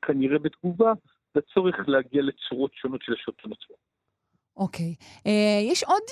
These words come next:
Speaker 2: יצורים שנחקרו בעצם ב-, במחקר הזה, שהם נקראים,
Speaker 1: כן.
Speaker 2: אה, ארכיונים? תוכל לספר
Speaker 1: נכון.
Speaker 2: לנו עליהם?
Speaker 1: נכון, בוודאי. ארכיונים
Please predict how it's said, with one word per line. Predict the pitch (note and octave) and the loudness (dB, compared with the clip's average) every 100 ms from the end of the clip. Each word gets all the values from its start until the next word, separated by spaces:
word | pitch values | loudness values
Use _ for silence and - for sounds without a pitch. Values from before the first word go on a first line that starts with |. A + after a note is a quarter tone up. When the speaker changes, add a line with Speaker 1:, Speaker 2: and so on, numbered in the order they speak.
| C#5 | 0
Speaker 2:
יצורים | - D4+ A#3+ B3 G#3+ F#3+ | 0 0 2 2 2 -2
שנחקרו | B3+ A3+ G#3+ G#3 G#3+ - A#3+ B3+ | 0 0 0 0 -2 0 2 4
בעצם | A#3 C#4+ - D4+ A#3 - G#3 | 4 4 2 0 -2 -6 -2
ב-, | A3 G#3+ | -2 2
במחקר | G#3+ G3+ - A3+ | 2 2 2 0
הזה, | G3+ E3 F#3+ G#3 E4+ - _ _ _ | 0 -2 0 2 0 -4 _ _ _
שהם | - A3+ A3 G#3+ G#3+ | -4 2 2 4 2
נקראים, | G#3+ A3 B3 | 2 2 4
Speaker 1:
כן. | C4+ B3 | 2 0
Speaker 2:
אה, | B3 A#3 - | -4 -2 -2
ארכיונים? | G3 - G3+ G#3 B3+ G#4 G#4 | -4 2 4 4 4 2 -2
תוכל | A3 A3+ | -2 2
לספר | A3+ - - | 2 2 0
Speaker 1:
נכון. | B3 D#4+ | 0 0
Speaker 2:
לנו | F4 | 0
עליהם? | F#4 G#4 A#4 _ _ | 0 -2 -6 _ _
Speaker 1:
נכון, | C4+ - G2+ A#2 | -4 -2 -4 0
בוודאי. | B2+ C#3 A#2 G#2 | 2 2 2 2
ארכיונים | A#2+ B2+ D3 E3+ F#3 | 2 2 2 2 2